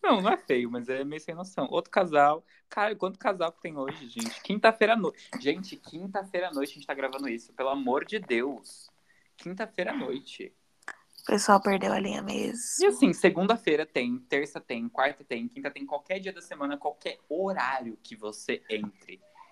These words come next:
Speaker 1: Tipo assim, parece um delivery. Qualquer horário que você entre, vai ter alguém disposto a isso.
Speaker 2: É, sempre, né? Sempre.
Speaker 1: Uhum.
Speaker 2: Cara, eu acho que eu não tô com a moral hoje, porque todas as pessoas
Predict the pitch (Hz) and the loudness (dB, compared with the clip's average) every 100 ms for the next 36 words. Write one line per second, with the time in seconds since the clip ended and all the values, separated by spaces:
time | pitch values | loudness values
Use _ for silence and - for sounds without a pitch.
0 | - _ - 139 135 135 131 135 135 147 | -20 _ -10 -8 -2 0 2 2 2 2
1 | 143 135 113 110 117 117 147 156 123 123 | 2 2 -2 -4 -4 0 2 6 6 4
2 | 139 135 - 120 123 143 139 120 107 117 | -2 -14 -12 -10 -10 -14 -4 0 0 -2
3 | - 139 139 110 - - - - - 127 | -8 -8 -8 -10 -12 -12 -6 -6 -6 -6
4 | 95 - - - - - - - - - | -6 -10 -18 -14 -14 -16 -20 -20 -20 -20
5 | - - - _ _ _ - 254 240 - | -16 -16 -16 _ _ _ 4 4 4 6
6 | - 370 339 285 214 180 180 196 - 254 | 8 8 6 2 -2 -2 -6 -6 -4 -6
7 | 202 - 175 - - 190 - - 120 120 | -6 -10 -12 -14 -16 -10 -8 -8 -8 -8
8 | - - _ - - - _ 605 _ _ | -12 -20 _ -20 -20 -20 _ -16 _ _
9 | _ - 311 277 269 277 294 277 - - | _ 4 8 8 8 6 4 2 -2 -6
10 | 262 320 262 262 277 262 269 226 226 233 | -6 -4 -2 -2 -2 0 2 4 4 4
11 | 214 226 - - - 233 - 233 - - | 2 0 -4 -8 -2 -2 -2 -4 -6 -16
12 | - _ - - - - - 285 294 226 | -20 _ 4 8 8 8 6 8 10 6
13 | - | 4